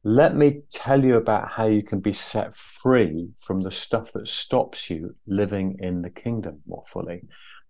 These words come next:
And, um, uh, you know, the corruption, whatever. I'm praying for a miracle. I'm praying for intervention. That's like the purity of the kingdom, you know, the,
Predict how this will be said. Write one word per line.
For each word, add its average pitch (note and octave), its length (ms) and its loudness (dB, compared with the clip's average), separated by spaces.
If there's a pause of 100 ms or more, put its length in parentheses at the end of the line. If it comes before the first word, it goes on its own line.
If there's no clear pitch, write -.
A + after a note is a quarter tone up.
(240)
And, G2 380 0
um, F#2+ 300 2 (380)
uh, - 260 -12 (200)
you A#2 80 -6
know, F2 100 -6
the F2 100 -6
corruption, - 500 0
whatever. E2+ 300 0
I'm G2 120 0
praying A2+ 360 4
for A2+ 180 2
a A2+ 80 6
miracle. A#2 480 4
I'm F#2 80 -2
praying A#2 300 0
for - 120 -2
intervention. A#2 680 0
That's - 220 -6
like G2 120 -4
the - 140 -6 (380)
purity D#3 760 4
of F#2+ 220 0
the - 80 -8
kingdom, G2+ 640 -2 (500)
you G#2 80 -2
know, F2+ 240 0
the, G#2 200 -8